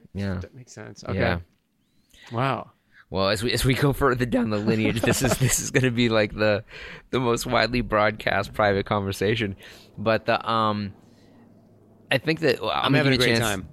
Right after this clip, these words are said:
Speaker 1: I am too. We're gonna, we're gonna take this show on the road and grab a couple pints across the street after this.
Speaker 2: Let's
Speaker 1: But,
Speaker 2: do it.
Speaker 1: um, and I welcome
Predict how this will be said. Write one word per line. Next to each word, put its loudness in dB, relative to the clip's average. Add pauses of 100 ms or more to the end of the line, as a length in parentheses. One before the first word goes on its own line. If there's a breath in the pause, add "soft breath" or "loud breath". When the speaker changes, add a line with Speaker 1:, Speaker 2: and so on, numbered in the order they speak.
Speaker 1:
I 2
am 2
too. 2
We're 0
gonna, 0
we're -8
gonna -2
take -8
this -2
show -2
on -4
the -4
road -2
and -8
grab -6
a -8
couple -10
pints -6
across -6
the -16
street -6
after -10
this. -14
Speaker 2:
Let's -8
Speaker 1:
But, -4
Speaker 2:
do -4
it. -6
Speaker 1:
um, -6
and -4
I 0
welcome -4